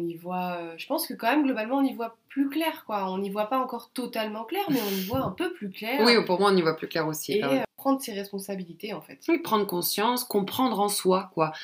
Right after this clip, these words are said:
Speaker 1: Mm.
Speaker 2: Voilà, moi, je pense que vraiment, cette période de rétrogradation du Mercure dans l'énergie de la Vierge, c'est pour discerner en soi-même et prendre, euh,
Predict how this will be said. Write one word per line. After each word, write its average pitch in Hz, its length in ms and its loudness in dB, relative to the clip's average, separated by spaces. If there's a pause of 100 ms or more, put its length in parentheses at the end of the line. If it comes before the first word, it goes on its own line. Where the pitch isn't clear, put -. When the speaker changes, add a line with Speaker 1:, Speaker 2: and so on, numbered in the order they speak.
Speaker 1:
Mm. 196 60 -10
Speaker 2:
Voilà, 175 260 0
moi, 175 80 0
je 180 80 -6
pense 185 160 -4
que 190 80 -4
vraiment, 202 260 2
cette 185 220 -4
période 180 220 2
de 175 60 0
rétrogradation 196 840 -2
du 180 100 0
Mercure 170 380 -4
dans 170 100 -4
l'énergie 160 380 -6
de 151 60 -10
la 156 120 -4
Vierge, 262 380 2 (340)
c'est 165 140 -2
pour 175 160 0
discerner 202 680 2
en 233 120 -2
soi-même 240 580 4
et - 80 -4
prendre, 226 440 -4
euh, 156 380 -2